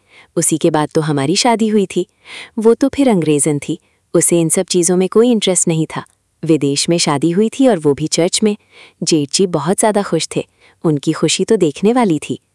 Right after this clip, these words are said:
माला और रेखा दोनों जानबूझकर जानवी को तंग कर रही थीं, क्योंकि बिजनेस में जयराज की ही चलती थी। वो सारा बिजनेस वही हैंडल करता था और उन्हें लगता था कि अब जानवी भी घर पर चलेगी,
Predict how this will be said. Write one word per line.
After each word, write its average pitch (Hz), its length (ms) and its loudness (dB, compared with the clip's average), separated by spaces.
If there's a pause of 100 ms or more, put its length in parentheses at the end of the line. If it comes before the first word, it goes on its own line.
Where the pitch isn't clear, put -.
(300)
माला 175 400 2
और 185 100 0
रेखा 170 360 -2
दोनों 196 340 2
जानबूझकर 160 720 0
जानवी 160 380 0
को 160 140 2
तंग 143 240 -2
कर 135 140 -2
रही 135 240 -2
थीं, 131 180 -4 (380)
क्योंकि 240 260 2
बिजनेस 196 480 2
में 233 160 2
जयराज 160 460 2
की 165 140 -2
ही 160 100 0
चलती 131 360 -2
थी। - 180 -8 (340)
वो 165 80 4
सारा 147 340 0
बिजनेस 180 420 0
वही 190 180 2
हैंडल 196 300 0
करता 156 300 -2
था 151 200 -8 (420)
और 165 140 2
उन्हें 156 200 2
लगता 220 300 0
था 247 180 -2
कि 262 160 0
अब 247 140 4
जानवी 156 420 0
भी 254 140 2
घर 175 260 -2
पर 135 100 2
चलेगी, 131 460 -2